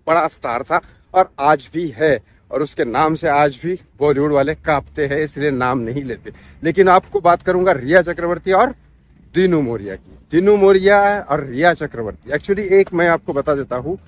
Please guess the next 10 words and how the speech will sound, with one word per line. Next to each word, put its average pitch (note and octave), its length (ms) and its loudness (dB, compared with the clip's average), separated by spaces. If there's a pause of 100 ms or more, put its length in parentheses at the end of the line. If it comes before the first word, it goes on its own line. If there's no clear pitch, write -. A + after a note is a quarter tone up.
(420)
एक, D3 300 -2
अ, C3+ 220 2 (240)
वेब C#3 200 2
सीरीज F3+ 360 -2
आ C#3 100 2
रही A#2+ 160 -6
है D#3 160 -2 (100)
हॉरर D#3+ 280 4
फिल्म A#2+ 300 -8
की, G#2 100 -18